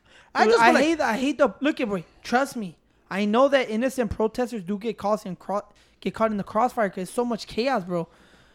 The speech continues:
Speaker 2: First of all, dude, that's why I don't go to protests, nothing like that, 'cause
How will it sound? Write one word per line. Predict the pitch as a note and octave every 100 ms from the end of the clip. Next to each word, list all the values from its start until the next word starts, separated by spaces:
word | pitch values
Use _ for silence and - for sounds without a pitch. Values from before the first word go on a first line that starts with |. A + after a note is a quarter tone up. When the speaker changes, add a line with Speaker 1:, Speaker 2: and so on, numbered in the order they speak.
| _ -
Speaker 2:
First | A#3+ C#4+ F4
of | E4
all, | D#4+
dude, | C4+ D4 F#3+ - _ _ _ _ _ _ _
that's | G#3+ B3 C#4+
why | D4+ B3+
I | C4
don't | A#3+
go | G#3
to | G#3+
protests, | F3 - G#3 G#3 G3+
nothing | G3+ G#3+
like | G3 F#3
that, | F#3
'cause | F#3